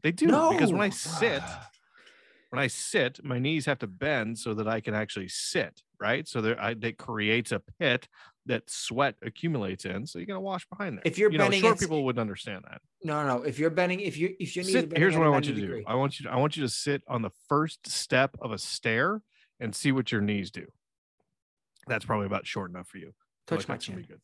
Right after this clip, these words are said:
Speaker 2: They touch my chin. That's how high they are.
Speaker 1: So they don't touch your chin if you're sitting on the first step of the stair. You're not that
Speaker 2: They're
Speaker 1: tall.
Speaker 2: chest level, at least.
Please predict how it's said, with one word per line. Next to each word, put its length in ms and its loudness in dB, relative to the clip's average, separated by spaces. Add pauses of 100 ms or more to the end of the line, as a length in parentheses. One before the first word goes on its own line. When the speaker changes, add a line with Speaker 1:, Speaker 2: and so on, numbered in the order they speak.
Speaker 2:
They 80 -14
touch 260 -8
my 80 -12
chin. 200 -10
That's 160 -8
how 100 -10
high 160 -12
they 180 -18
are. 160 -20 (120)
Speaker 1:
So 140 -20 (380)
they 80 -18
don't 240 -12
touch 280 -10
your 80 -10
chin 400 -6
if 80 -10
you're 100 -12
sitting 280 -6
on 60 -6
the 60 -14 (140)
first 240 -6
step 260 -8
of 60 -16
the 80 -16
stair. 420 -6
You're 80 -4
not 160 -4
that 140 -4
Speaker 2:
They're 140 4
Speaker 1:
tall. 40 2
Speaker 2:
chest 380 0
level, 300 0
at 80 -4
least. 360 -10